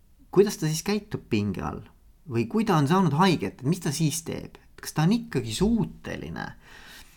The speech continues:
empaatiat, äh, välja näitama, empaatiat praktiseerima? Et need on need hetked, mis, ma arvan, määravad paljuski ära inimese tänase empaatiaoskuse taseme. Et nüüd olenemata sellest, mis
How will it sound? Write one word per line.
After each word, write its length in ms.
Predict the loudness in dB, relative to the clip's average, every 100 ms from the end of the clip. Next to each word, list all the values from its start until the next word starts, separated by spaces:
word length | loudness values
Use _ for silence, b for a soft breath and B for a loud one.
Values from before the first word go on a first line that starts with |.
| B B B -8
empaatiat, 1040 | -8 0 2 2 0 -8 -10 -10 -18 -10
äh, 220 | -8 -6 -6 0
välja 260 | 0 0 -6
näitama, 500 | -8 -10 -12 -10 -8
empaatiat 480 | -2 -2 -2 -10 -12
praktiseerima? 880 | -12 -10 -8 -4 -4 -4 -8 -12 -14 -18 -20 B B
Et 100 | 0
need 160 | 4 6
on 80 | 8
need 140 | 8
hetked, 280 | 6 2 -4
mis, 140 | -2
ma 160 | 2 2
arvan, 160 | 2 0
määravad 420 | 2 2 2 -2 0
paljuski 400 | 0 0 -2 -2
ära 160 | 0 2
inimese 380 | 2 2 0 -2
tänase 400 | 0 2 0 -4
empaatiaoskuse 960 | -4 0 0 0 -4 -6 -6 -10 -10 -6
taseme. 400 | -6 -6 -10 -14 -20 -20 -20 _ -16
Et 180 | -12 -8
nüüd 140 | -6
olenemata 600 | -2 0 0 0 -2 -6 -4
sellest, 380 | -2 -2 -4 -4
mis 160 | -4